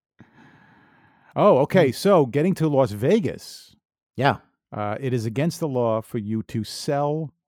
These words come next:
Speaker 1: your dentures. Really?
Speaker 2: It,
Speaker 1: Who's
Speaker 2: isn't
Speaker 1: that
Speaker 2: that
Speaker 1: bothering?
Speaker 2: Uh, not for nothing, but aren't dentures basically, um, indigenous to the mouth that they've been made for?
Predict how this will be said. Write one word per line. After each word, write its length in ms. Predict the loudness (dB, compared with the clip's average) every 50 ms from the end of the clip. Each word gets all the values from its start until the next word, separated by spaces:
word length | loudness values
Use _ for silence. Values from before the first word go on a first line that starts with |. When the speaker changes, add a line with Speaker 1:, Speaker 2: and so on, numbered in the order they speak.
| _ _ _ _ -8 -4
Speaker 1:
your 200 | -2 -2 -2 -4
dentures. 840 | -6 -6 -4 -4 -2 -2 -4 -6 -10 -12 -12 -14 -18 -20 -20 -20 _ _ _ _ _ _ _ _ _ _ _ _ _ _ _ _ -2
Really? 500 | 0 2 2 2 2 0 0 -2 -6 -10 _ _ _ _ _ _ _ _ _ _ _ _ _ _ _ _ -18 -14
Speaker 2:
It, 280 | -8 -6 -4 -4 0 4
Speaker 1:
Who's 140 | 4 4 6
Speaker 2:
isn't 40 |
Speaker 1:
that 120 | 6 4 4
Speaker 2:
that 80 | 4
Speaker 1:
bothering? 640 | 4 4 4 4 4 4 2 2 0 -4 -8 -12 -16 -20 _ _ _ _ _ _ _ _ _ -4
Speaker 2:
Uh, 180 | -2 -2 -2 -2
not 240 | 0 0 2 2 2
for 100 | 2 2
nothing, 360 | 2 2 2 2 2 0 2
but 180 | 2 0 0 0 -4 -10 -12 -12 -8 -6
aren't 440 | -4 -2 0 -2 -2 -4 -6 _ 0
dentures 560 | 0 2 2 0 0 -2 -4 -4 -4 -6 -4
basically, 840 | -2 -2 -2 -2 -4 -6 -10 -8 _ -4 -2 0 0 0 -2 -4 -6 _ _ _ _ _ _ _ _ -20 -20 -20 -20 _ _ _ -4
um, 400 | -2 -2 -2 -2 -4 -6 -8 -10 _ _ _ _ _ _ _ -16 -16 -16 _ _ _ _ _ _ _ _ _ _ _ _ _ _ _ _ _ _ _
indigenous 720 | -6 -6 -4 0 0 0 0 2 0 0 0 0 -2 -4 -6
to 420 | -6 -2 0 0 0 0 -2 -4 -2
the 120 | -2 -2
mouth 400 | 0 0 0 0 0 0 0 0
that 160 | 0 0 0 2
they've 180 | 2 0 2 0
been 180 | -2 -2 0
made 300 | 0 0 0 0 -2 -4 -8
for? 400 | -8 -4 -2 0 0 -2 -4